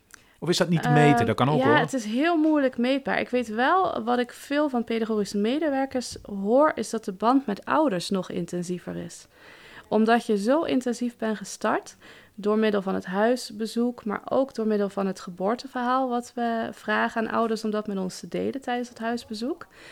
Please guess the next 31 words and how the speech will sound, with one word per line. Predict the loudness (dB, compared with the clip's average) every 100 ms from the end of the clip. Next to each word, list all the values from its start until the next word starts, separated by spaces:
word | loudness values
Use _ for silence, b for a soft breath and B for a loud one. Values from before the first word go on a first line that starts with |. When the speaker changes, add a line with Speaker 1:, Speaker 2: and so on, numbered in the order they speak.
| B B B
Speaker 2:
Daardoor | 2 2
heb | 2
je | 0
zo'n | 2 4 4
intensieve | 4 2 0 -4
band | -2 0 0 -4 -14 -12
en | -4 -2
dat | 2 0 2
maakt | 0 -2
verschil. | -6 -8 -4 -4 -6 -14 B B B B
En | 2
dat | 2 2
hebben | 2 4
we | 4
ook | 2
aan | 2
ouders | 4 4 0
gevraagd, | -6 -2 -2 -2
want | -2
we | 2
hadden | 2 2
ouders | 4 4 4 0
die | -2
bijvoorbeeld | -4 -2 -2 -2 -2
een | -4
broertje | 0 -2 -2
of | -8
zusje | -4 -4 -4 -2
hadden | 0 0 -2
die | -4
nog, | -6